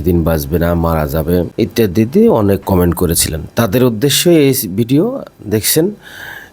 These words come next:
এই সাত আট মাস ধরে এই চারা গাছটি কত বড় হয়েছে এবং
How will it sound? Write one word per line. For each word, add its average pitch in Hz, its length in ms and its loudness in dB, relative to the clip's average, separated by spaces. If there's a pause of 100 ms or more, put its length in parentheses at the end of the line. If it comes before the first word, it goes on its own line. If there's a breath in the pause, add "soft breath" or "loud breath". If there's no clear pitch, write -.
(140)
এই 104 140 4
সাত 117 240 -2
আট 113 180 -4
মাস 120 140 2 (140)
ধরে 135 200 4 (280)
এই 95 140 -2
চারা 107 260 0
গাছটি 101 320 -2 (260)
কত 110 140 -2 (140)
বড় 98 220 4
হয়েছে 101 280 2 (120)
এবং 101 140 2